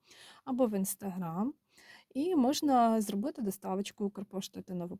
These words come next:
поштою. Можна зробити, оформити O L X доставочку, кому зручно. Укрпоштою безкоштовно до тридцять першого січня. Е, зручно, кому не дуже терміново.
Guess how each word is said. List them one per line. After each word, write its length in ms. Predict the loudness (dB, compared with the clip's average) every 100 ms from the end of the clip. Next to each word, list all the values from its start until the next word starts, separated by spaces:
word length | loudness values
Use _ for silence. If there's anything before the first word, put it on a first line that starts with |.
| _
поштою. 560 | -10 -8 -8 -4 -4 -4 -12 -20 -18 -2
Можна 640 | 2 4 4 2 0 2
зробити, 600 | 2 2 2 0 0 -4 -4
оформити 520 | -4 0 2 0 -2
O 280 | -2 0 2
L 60 |
X 300 | 0 -2 -8
доставочку, 640 | -14 -8 -2 0 -2 -4 -8
кому 340 | 0 2 2
зручно. 720 | 2 0 0 -4 -2 2 4
Укрпоштою 600 | 4 2 -2 -2 0 0
безкоштовно 680 | 2 0 -2 -4 -2 2 4
до 140 | 4 4
тридцять 380 | 2 0 -2
першого 440 | 0 0 2 2 2
січня. 600 | 2 0 0 4 6 6 2 -20 -20 -20 -20 -20 -8
Е, 460 | 0 4 6 8 8
зручно, 840 | 8 8 6 4 2 2 4 4 0 _ _ _ _ _ _ _
кому 240 | 4 6
не 120 | 8 8
дуже 300 | 6 4 2
терміново. 580 | 0 0 0 -2 -4